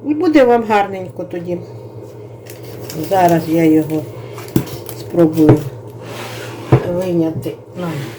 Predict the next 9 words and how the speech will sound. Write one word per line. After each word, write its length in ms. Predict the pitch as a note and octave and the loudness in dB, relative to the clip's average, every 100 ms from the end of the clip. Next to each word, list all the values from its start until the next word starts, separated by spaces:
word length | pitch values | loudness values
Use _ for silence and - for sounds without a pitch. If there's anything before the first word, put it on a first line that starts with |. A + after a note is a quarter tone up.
| - - G3+ | -16 -4 0
на 120 | E3 | 0
дощечку. 960 | E3 G3 B3 C#4+ - D4 - - D4+ C4 - - - - _ - - - - _ _ _ _ _ _ _ _ _ _ - - _ _ _ _ _ - - - - - - - - - - D#3 - - - | 2 4 6 4 0 -2 -2 2 2 2 -8 -10 -10 -18 _ -20 -20 -18 -18 _ _ _ _ _ _ _ _ _ _ -14 -14 _ _ _ _ _ -20 -20 -20 -20 -20 -14 -12 -12 -16 -18 -18 -18 -18 -8
Ось 200 | B3+ G3+ | -2 -2
такий 400 | - F3 - F3+ | 0 -2 2 2
він 140 | E3+ E3+ | 4 4
гарний 460 | E3+ F3 D#3+ D#3+ | 4 2 2 0
з 80 | E3 | -2
цього 400 | - A3+ C#4 C4 | -2 2 4 4
боку. 460 | A3+ A#3 A3+ - | 2 -2 -2 -6